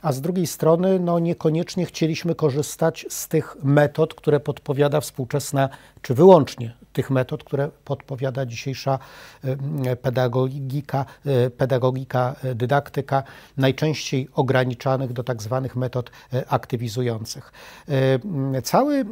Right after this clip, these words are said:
zamysł, e, m, powinien być oparty na sięgnięciu po narzędzia, których dostarczają nam, e, sztuki wyzwolone, artes liberales, czyli gramatyka, retoryka, dialektyka. To są takie trzy obszary,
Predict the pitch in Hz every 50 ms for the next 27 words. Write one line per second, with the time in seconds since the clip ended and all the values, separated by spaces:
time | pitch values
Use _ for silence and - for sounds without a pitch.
0 | 262 202 170 147 120 139 156 165 147 135 135 147 156 151 - - - 185 165 156
1 | 156 156 156 156 170 170 151 139 143 147 156 175 175 165 160 156 151 143 _ -
2 | 156 147 143 180 240 240 214 175 156 - - 160 143 - 139 131 135 - - -
3 | - 135 156 185 175 - - - - - - 139 135 143 156 160 165 175 175 -
4 | - - - _ - - - - - - 170 156 139 135 151 190 226 233 233 -
5 | 185 - - 165 151 143 135 127 113 135 139 135 131 127 113 - 135 131 160 180
6 | - - - 170 151 139 139 135 151 - - - 175 208 202 - - - 185 185
7 | 185 185 185 190 185 180 175 156 151 160 165 170 170 165 180 - 170 147 147 151
8 | 151 147 147 147 143 - - _ _ _ _ _ _ _ _ _ _ _ - -
9 | - - 202 196 - 175 147 156 131 127 151 151 139 127 120 107 113 - 156 160
10 | 160 - - 147 - - 147 135 131 139 131 123 120 - - - - - - 127
11 | 117 131 139 151 160 170 170 165 - 170 - - 151 143 139 143 131 - - 165
12 | 156 151 139 - - 143 127 131 135 131 123 123 120 - - - - - - 135
13 | - - - - - - 139 - 180 156 - 165 - - 160 156 - - - -
14 | 285 254 202 - - - - - 151 131 123 127 135 165 220